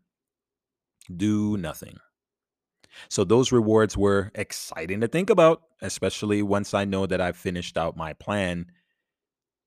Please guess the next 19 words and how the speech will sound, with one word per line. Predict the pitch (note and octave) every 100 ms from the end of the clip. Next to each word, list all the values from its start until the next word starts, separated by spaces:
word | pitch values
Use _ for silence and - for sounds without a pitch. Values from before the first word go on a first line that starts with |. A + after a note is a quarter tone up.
| _
in | D#3 C3
relation | A#2 G2+ G2 F#2
to | - F#2
my | E2+
path | - D#2+ D#2
as | E2 F2+
a |
homemade | E2+ D#2+ D2+ D2
athlete. | D2+ C#2+ - - - _ _ _ _ _ _ _ _ _ _ _ _ _ _ - -
So | - D3
why? | G2+ G2 G#2 F#2 - - _ _
Why | G2+ C#3+ F#3
would | F3+ F3
I | E3
wanna | D#3 D#3 D3+
do | C3+ D3
all | C#3+ A#2+
of | D#2+
this? | - - -